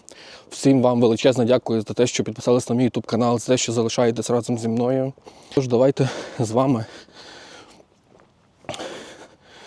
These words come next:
зустрічаємось так само, як цього року в наступному році.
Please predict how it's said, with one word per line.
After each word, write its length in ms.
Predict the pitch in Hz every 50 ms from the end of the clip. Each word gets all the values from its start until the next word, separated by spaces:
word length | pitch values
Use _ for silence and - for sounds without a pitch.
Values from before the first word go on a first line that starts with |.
| - - - - - - _ -
зустрічаємось 760 | 113 107 - - 135 123 - - 139 139 139 131 127 123
так 120 | - 127 -
само, 280 | - 143 135 131 127
як 300 | 123 120 120 - - -
цього 260 | - - 151 127 135 135
року 260 | 143 135 - 139 127
в 100 | 117 120
наступному 520 | 120 123 - - 123 - - 110 113 117
році. 280 | 113 104 107 - 120